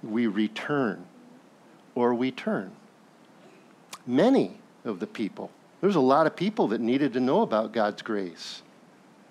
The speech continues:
He'll go before him in the spirit and power of Elijah.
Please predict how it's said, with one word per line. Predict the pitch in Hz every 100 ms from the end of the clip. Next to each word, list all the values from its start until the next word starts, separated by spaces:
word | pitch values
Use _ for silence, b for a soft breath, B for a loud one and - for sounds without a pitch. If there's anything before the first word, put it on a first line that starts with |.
| - -
He'll | 120
go | 143
before | 135 131 151 156
him | 175
in | 160
the |
spirit | - - 143 165
and | 151
power | - 156 165
of | 160
Elijah. | 160 165 156 101 90